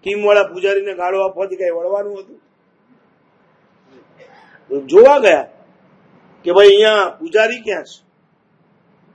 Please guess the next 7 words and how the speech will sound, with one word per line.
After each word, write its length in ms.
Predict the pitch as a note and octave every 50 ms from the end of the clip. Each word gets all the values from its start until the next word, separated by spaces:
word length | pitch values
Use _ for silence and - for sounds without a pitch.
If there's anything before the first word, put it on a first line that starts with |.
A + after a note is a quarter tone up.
| _ _ _ _ _ _ _
તો 80 | D#3 D#3
કે, 100 | F#3 G3
કે 120 | F#3+ G#3
પૂજારીને 840 | G3 G3+ - F#3 G3 F#3 A#3 A#3+ A#3+ A#3 A#3 A#3+ A#3+ A#3+ A#3+ A#3+
બે 280 | A#3 G#3+ F#3+ G3+ A3+ A#3
દિવસ 420 | A#3 G#3+ G#3 G#3 A3 G#3+ G#3 - _
પહેલા 520 | G#3 G#3+ A3 G#3+ G3+ F#3 F#3+ - - _